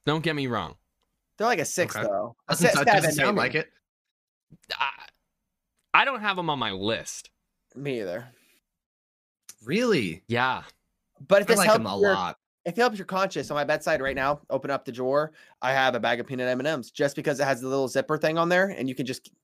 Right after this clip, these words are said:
Speaker 2: you know, and keep 'em there for, like, I don't know, they've probably been there for a month. You can keep 'em by your
Speaker 3: I
Speaker 2: bedside.
Speaker 3: mean, my
Speaker 2: So
Speaker 3: conscience does not need any more, like, fluffing up. I, I know I picked what I wanted.
Speaker 2: Is that your number two, like, your favorite candy?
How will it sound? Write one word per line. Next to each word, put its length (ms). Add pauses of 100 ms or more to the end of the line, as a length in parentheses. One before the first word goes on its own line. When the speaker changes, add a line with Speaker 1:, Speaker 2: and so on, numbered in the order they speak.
(160)
Speaker 2:
you 80
know, 80
and 80
keep 140
'em 60
there 100
for, 80
like, 280
I 60
don't 120
know, 60
they've 100
probably 160
been 100
there 100
for 120
a 20
month. 320
You 40
can 60
keep 180
'em 100
by 120
your 60
Speaker 3:
I 40
Speaker 2:
bedside. 360
Speaker 3:
mean, 460 (380)
my 140
Speaker 2:
So 120
Speaker 3:
conscience 300
does 220
not 180
need 160
any 180
more, 500 (300)
like, 220
fluffing 380
up. 240
I, 180 (160)
I 40
know 220
I 120
picked 260
what 100
I 100
wanted. 360 (1300)
Speaker 2:
Is 220
that 120
your 80
number 160
two, 180
like, 180
your 80
favorite 260
candy? 360